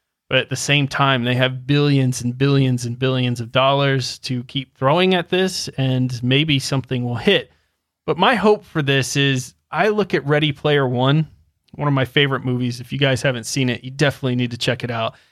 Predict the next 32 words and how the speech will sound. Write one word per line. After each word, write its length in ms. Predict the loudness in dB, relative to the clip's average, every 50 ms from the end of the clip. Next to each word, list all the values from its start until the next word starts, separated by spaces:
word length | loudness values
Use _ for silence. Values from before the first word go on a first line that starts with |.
| _ _ _ _ -2
And 140 | 0 2
they 160 | 2 2 2 2
envision 580 | 0 0 2 4 2 4 4 2 2 2 2
this 200 | 2 2 0 0 -2
world 460 | 0 2 4 4 4 2 2 0 0
in 180 | 0 0 2
which 460 | 2 2 2 2 0 -2 -4 -8 -8 -10 _ _ _ _ _ _ _ _
everything 720 | -2 -2 -2 -2 0 0 0 0 0 0 0 0 0 0 0
you 140 | 0 -2 0
do 320 | 0 2 2 2 2 2
is 180 | 0 0 -2 -2
in 120 | -2 -2
an 120 | -2 -2
A 140 | -2 -2 -2
R 180 | -2 -2 -4 -4
V 160 | -4 -4 -4
R 200 | -4 -4 -4 -6
world. 340 | -6 -10 -12 -14 -16 -20 _ _ _ _ _ _ _ _ _ _ _ _ _ _ _ -2
And 520 | 0 0 2 2 0 -2 -2 -4 -6 -8
from 280 | -4 -2 0 0 0 0
going 280 | 0 2 2 2 2 0
to 120 | 0 -4
school, 640 | -6 -4 -2 0 2 4 4 4 4 2 0 -2 -6 -14 -10 -4
to 340 | -2 0 0 0 0 -2 -6 -8
your 140 | -10 -8 -6
work, 480 | -2 2 2 4 4 2 0 -6 -14 -20 -20 _ _ _ -6
to 400 | -2 -2 0 0 0 -2 -4 -6 -8
your 100 | -10 -8
friends 560 | -4 0 2 4 4 4 4 2 2 0 0
and 100 | -2 0
hanging 360 | 0 0 2 2 0 2 2
out, 380 | 2 2 2 0 -2 -4 -8